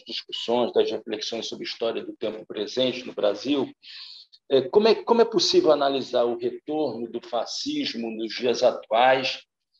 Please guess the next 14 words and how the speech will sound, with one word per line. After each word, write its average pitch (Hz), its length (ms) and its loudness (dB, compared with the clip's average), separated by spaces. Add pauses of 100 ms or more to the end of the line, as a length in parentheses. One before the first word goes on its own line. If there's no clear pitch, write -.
(220)
por 131 200 0
meio, 147 680 0 (300)
de 120 180 -8
um 131 140 -4
lado, 180 400 2
do 156 100 -4
recurso 143 560 -2
ao 139 80 0
negacionismo, 147 1040 -4
por 139 120 -4
outro 139 280 -2
lado, 139 400 -2
por 117 160 -4
meio, 135 360 -2